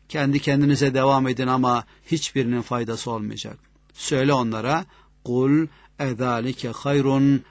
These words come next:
em cennetul huldilleti vu'idel muttakun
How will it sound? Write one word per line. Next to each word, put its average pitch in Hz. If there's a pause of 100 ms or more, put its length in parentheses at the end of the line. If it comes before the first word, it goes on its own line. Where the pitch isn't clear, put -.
(140)
em 123
cennetul 113
huldilleti 110
vu'idel 127
muttakun 123